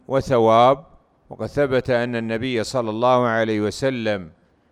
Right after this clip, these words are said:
كان يعتكف العشر الأواخر من شهر رمضان، وقد اختلف العلماء هل يشترط في الاعتكاف أن يكون يوما وليلة أو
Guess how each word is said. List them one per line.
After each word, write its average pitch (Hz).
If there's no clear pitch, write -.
كان 113
يعتكف 120
العشر 120
الأواخر 113
من 110
شهر 131
رمضان، 104
وقد 110
اختلف 147
العلماء 131
هل 127
يشترط 117
في 117
الاعتكاف 120
أن 120
يكون 120
يوما 120
وليلة 123
أو 123